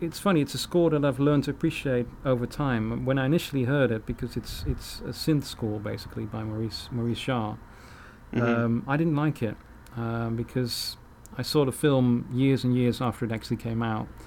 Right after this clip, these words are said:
Speaker 1: and, um, and, and that's always the, the trouble with some of the synth scores from, like, the eighties. Um, some of them don't really hold up that well. You know,
Speaker 2: Yeah.
Speaker 1: there's only a few synth scores that I can remember, um, like Blade Runner, for example, which I think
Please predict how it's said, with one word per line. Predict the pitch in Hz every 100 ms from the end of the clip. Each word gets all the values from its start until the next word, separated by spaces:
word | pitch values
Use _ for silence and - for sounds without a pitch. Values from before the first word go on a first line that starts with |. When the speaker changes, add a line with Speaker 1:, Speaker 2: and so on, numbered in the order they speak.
| - - - - -
Speaker 1:
and, | 113 113 110 113
um, | 117 117 113 110 113 - - -
and, | 147 131 - 131
and | 120 - 139
that's | 131 -
always | 131 123
the, | 117 -
the | 123
trouble | 143 127
with | 120
some | - 139 123
of | 113
the | 120 113 107 - - - -
synth | 147 127
scores | - 123 113 104
from, | - 110 107 - -
like, | 110 104
the | 117
eighties. | 117 110 117 110 107 - -
Um, | 120 117 117 117 - - - - - - - - - - -
some | - 156
of | 135
them | 131
don't | 131 127
really | 123
hold | 113 123
up | 127 -
that | 123
well. | 127 113 117 - - - - - - -
You | 123
know, |
Speaker 2:
Yeah. | 117
Speaker 1:
there's | 120
only | 135 127
a |
few | - 147
synth | - 143 131
scores | 139 120
that | 127
I | 123
can | 120
remember, | 117 113 113 107 107 110 107
um, | 110 110
like | 113 107
Blade | 117 127 104
Runner, | 113
for | 104
example, | 113 110 110 107
which | 113 117
I |
think | 113 120 110